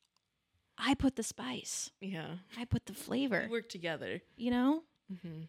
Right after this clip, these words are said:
Speaker 1: She's a business partner that I don't have to pay. It's awesome.
Speaker 2: <laughs>
Speaker 1: She's an intern.
Speaker 2: Unpaid intern.
Speaker 1: Yeah, and
Speaker 2: Don't
Speaker 1: you
Speaker 2: let
Speaker 1: know
Speaker 2: her hear, because when she knows
Speaker 1: She's
Speaker 2: what that means,
Speaker 1: listening.
Speaker 2: she's gonna be pissed.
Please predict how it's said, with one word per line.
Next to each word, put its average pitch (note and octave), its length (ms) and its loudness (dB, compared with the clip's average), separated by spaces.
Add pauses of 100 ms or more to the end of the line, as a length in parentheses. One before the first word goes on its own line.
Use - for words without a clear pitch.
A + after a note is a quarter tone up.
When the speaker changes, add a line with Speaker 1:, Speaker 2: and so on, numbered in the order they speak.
(100)
Speaker 1:
She's B3+ 240 -6
a B3 60 -6
business C4 380 0
partner G3+ 380 0
that G#3 140 0
I G#3+ 100 4
don't A3+ 180 4
have A#3 120 -2
to - 60 -16 (100)
pay. C#4 280 -2
It's - 220 -6
awesome. C4 480 -8 (680)
Speaker 2:
<laughs> D4 60 10 (2500)
Speaker 1:
She's D#4 220 4
an D#4+ 80 12
intern. F#4 480 8 (840)
Speaker 2:
Unpaid F3+ 440 -6 (200)
intern. F3 560 -8
Speaker 1:
Yeah, B3 300 -4 (140)
and C4 120 10
Speaker 2:
Don't - 80 12
Speaker 1:
you C#4+ 60 12
Speaker 2:
let C#4 100 12
Speaker 1:
know C4+ 60 8
Speaker 2:
her C#4 60 6
hear, F#3 560 6
because F#3+ 260 0
when A3 100 4
she C#4 160 2
knows A#3+ 200 4
Speaker 1:
She's A3+ 80 -2
Speaker 2:
what G3 100 2
that F3 80 2
means, F#3+ 140 0
Speaker 1:
listening. F#3+ 200 2
Speaker 2:
she's F3 120 -8
gonna E3+ 160 -6
be D#3 80 -8
pissed. - 460 -6